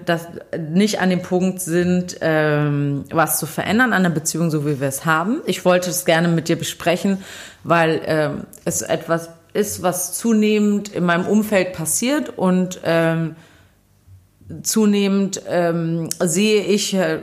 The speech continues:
wie es die, die Beziehung von anderen irgendwie bereichert oder aufregend macht oder eben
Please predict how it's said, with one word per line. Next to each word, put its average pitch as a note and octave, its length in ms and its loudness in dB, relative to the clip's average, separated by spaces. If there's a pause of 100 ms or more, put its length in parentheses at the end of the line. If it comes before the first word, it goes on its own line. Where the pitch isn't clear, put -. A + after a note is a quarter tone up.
(840)
wie E3+ 320 0
es F3+ 260 0
die, D3 300 -2
die E3 260 -2
Beziehung F#3+ 460 2
von E3 160 -2
anderen E3 520 0
irgendwie D3+ 340 -2
bereichert C#3+ 760 -2
oder D3 300 0
aufregend G3 440 0
macht G3+ 340 0
oder C#3 420 0
eben C#3+ 420 -2